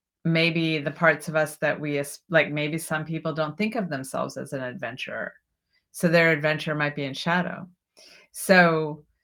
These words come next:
anything that we're not consciously aware of, it could also include any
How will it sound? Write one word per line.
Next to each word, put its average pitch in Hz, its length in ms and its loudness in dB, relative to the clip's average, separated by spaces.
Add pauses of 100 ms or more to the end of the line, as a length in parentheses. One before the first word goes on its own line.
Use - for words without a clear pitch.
(280)
anything 202 500 4
that 165 180 2
we're 160 220 0
not 160 320 2
consciously 156 560 -4
aware 156 380 2
of, 156 100 2
it 143 120 -8
could 170 120 -2
also 185 460 0
include 147 800 -4
any 160 520 -4